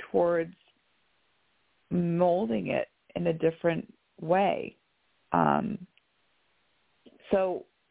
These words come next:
to me, what that means is my past experience, um, does not necessarily, um, equate to my future, my future experience. Um, my mind has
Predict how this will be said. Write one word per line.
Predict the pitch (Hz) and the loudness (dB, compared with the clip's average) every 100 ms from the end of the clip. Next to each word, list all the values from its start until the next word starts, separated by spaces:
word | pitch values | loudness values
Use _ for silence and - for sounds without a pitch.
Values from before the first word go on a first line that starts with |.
| - - | -8 -2
to | |
me, | 208 226 | 0 2
what | 214 208 | 0 0
that | 170 170 | -2 -2
means | 175 170 170 | -6 -8 -4
is | 156 156 - _ _ _ _ _ _ - | -2 -4 -8 _ _ _ _ _ _ 0
my | - | 0
past | - 185 175 - | 0 0 0 0
experience, | 165 - - 160 147 139 69 - - _ - _ _ _ _ _ - | -6 -6 -4 0 2 0 -2 -6 -14 _ -20 _ _ _ _ _ -4
um, | 87 85 57 - - - | -2 0 -2 -8 -8 -8
does | 180 | 0
not | 175 - | 0 2
necessarily, | 165 - 170 - 165 151 156 151 147 170 _ _ _ _ _ _ _ - | 0 -2 -6 0 4 4 2 0 -2 -6 _ _ _ _ _ _ _ 0
um, | 85 82 - - - | 2 2 0 -6 -4
equate | 180 - 180 - | -4 0 0 0
to | 170 | 0
my | 165 160 | 0 0
future, | 170 165 - 135 127 175 - _ _ - | -2 -2 0 0 0 -4 -14 _ _ -4
my | 170 | -4
future | 165 175 - 165 | 0 -2 -2 -4
experience. | - - 151 139 135 139 - _ _ _ _ _ _ - | -4 -2 2 4 2 0 -4 _ _ _ _ _ _ 2
Um, | 87 85 82 78 | 4 4 2 0
my | 175 170 | 2 2
mind | 165 90 - 185 | 2 0 0 -2
has | 175 165 | -2 -4